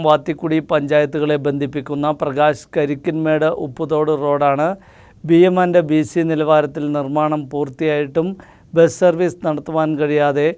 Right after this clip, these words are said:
നോക്കുകുത്തിയാവുന്നത്. അത്യാധുനിക സൗകര്യത്തിൽ നിർമ്മാണം പൂർത്തിയാക്കിയ റോഡിൽ ബസ് സർവീസ് ആരംഭിക്കണമെന്ന ആവശ്യമാണ് ഉയരുന്നത്.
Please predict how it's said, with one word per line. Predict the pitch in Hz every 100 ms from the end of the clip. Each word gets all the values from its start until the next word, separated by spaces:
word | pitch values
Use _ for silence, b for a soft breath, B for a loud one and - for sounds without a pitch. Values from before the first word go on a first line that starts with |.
| b b b
നോക്കുകുത്തിയാവുന്നത്. | 165 160 156 170 156 131 135 127 120 117 113 117 _ _ _ _ _ _ _ _ _ _
അത്യാധുനിക | 147 160 - 220 226 208 226 220 220 220
സൗകര്യത്തിൽ | 208 - 175 175 180 165 180 180
നിർമ്മാണം | 175 156 156 165 170 175
പൂർത്തിയാക്കിയ | 165 170 151 175 165 147 175 165
റോഡിൽ | 160 160 160 160
ബസ് | 156 156 147 -
സർവീസ് | 165 156 165 -
ആരംഭിക്കണമെന്ന | 151 151 151 156 151 165 160 160 156
ആവശ്യമാണ് | 147 147 156 - 156 143 143
ഉയരുന്നത്. | 143 147 147 147 151 160